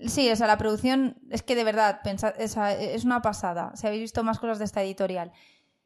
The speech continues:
Y luego, la gracia además está en que l-, el tema de lo de los becarios, que te, te meten como, pues eso, te va dando como habilidades asimétricas, lo estáis viendo. Yo, por ejemplo, podía,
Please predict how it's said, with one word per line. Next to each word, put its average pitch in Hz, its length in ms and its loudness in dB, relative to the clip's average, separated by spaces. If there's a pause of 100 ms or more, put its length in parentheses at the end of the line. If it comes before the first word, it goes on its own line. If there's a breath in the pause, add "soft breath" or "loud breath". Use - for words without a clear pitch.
(220)
Y 269 180 6
luego, 285 480 8
la 214 240 2
gracia 269 380 2
además 294 400 2
está 269 360 -2
en 220 200 -4
que 202 260 -4
l-, 214 220 -2
el 208 80 -4
tema 254 240 0
de 277 100 2
lo 269 80 6
de 262 60 6
los 247 180 0
becarios, 247 880 4
que 226 100 -8
te, 208 320 -6
te 208 120 -4
meten 220 260 -2
como, 220 460 -2
pues 202 160 -6
eso, 208 200 -4
te 196 80 -6
va 196 80 4
dando 220 240 4
como 226 200 2
habilidades 202 520 0
asimétricas, 226 640 -2
lo 190 80 -8
estáis 208 300 -4
viendo. 233 260 -4
Yo, 196 200 -8
por 220 160 -2
ejemplo, 220 340 -4
podía, 226 400 -2